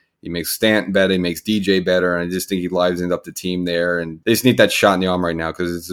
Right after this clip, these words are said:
really dragging. And you see the frustration. You see the frustration from the fans. I would say, look, if Cashman had maybe one or two, even two years left on his deal,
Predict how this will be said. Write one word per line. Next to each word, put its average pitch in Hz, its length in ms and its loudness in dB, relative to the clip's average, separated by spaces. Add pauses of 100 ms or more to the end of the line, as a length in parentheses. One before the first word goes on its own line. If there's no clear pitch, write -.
really 92 160 2
dragging. 87 580 0
And 80 80 -8
you 85 60 -6
see 104 160 -4
the 95 80 -6
frustration. 87 580 -4
You 87 60 -6
see 107 160 -2
the 92 80 -6
frustration 87 440 -6
from 85 140 -12
the 80 60 -10
fans. 80 460 -8 (320)
I 120 100 6
would 131 80 4
say, 131 160 8
look, 101 320 2
if 104 100 -6
Cashman 127 720 4
had 101 220 2
maybe 98 280 2
one 98 300 2
or 101 60 0
two, - 280 -2
even 147 200 4
two 123 220 0
years 113 200 4
left 101 220 2
on 95 100 2
his 95 140 0
deal, 98 460 2